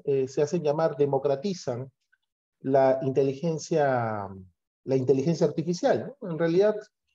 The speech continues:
los algoritmos de machine learning, de deep learning, de procesamiento de lenguaje natural, se, eh, em, eh, están dentro de, digamos, son,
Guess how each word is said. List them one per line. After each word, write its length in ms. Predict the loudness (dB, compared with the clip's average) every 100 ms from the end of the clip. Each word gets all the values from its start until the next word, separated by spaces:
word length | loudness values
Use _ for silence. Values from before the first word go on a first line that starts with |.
| _ _ _
los 600 | -4 2 4 4 2 0 -2
algoritmos 920 | 0 0 0 -2 -4 -4 -4 -6 -6
de 100 | -6
machine 340 | -4 -6 -6 0
learning, 680 | 2 2 0 -4 -4 -4
de 120 | -4
deep 220 | -4 -4 0
learning, 800 | 2 2 0 -4 -4 -6 -8 -4
de 140 | -4
procesamiento 640 | -2 -8 -4 -2 0 2
de 40 | 2
lenguaje 400 | 2 -2 -2 -6
natural, 640 | -4 -2 2 4 2 -2 -14 _ _ _ _
se, 600 | -4 4 6 6 6 4
eh, 800 | 2 2 2 2 0 -2 -6 -14 -20 _ _ _ _ _ _ -4
em, 920 | 0 2 2 0 0 -2 -4 -8 -12 _ _ _ _ _ _ 6
eh, 180 | 8 6
están 320 | 6 6 6
dentro 540 | 6 4 4 6 6
de, 560 | 4 4 6 6 6 4
digamos, 420 | 0 2 2 2
son, 240 | 0 0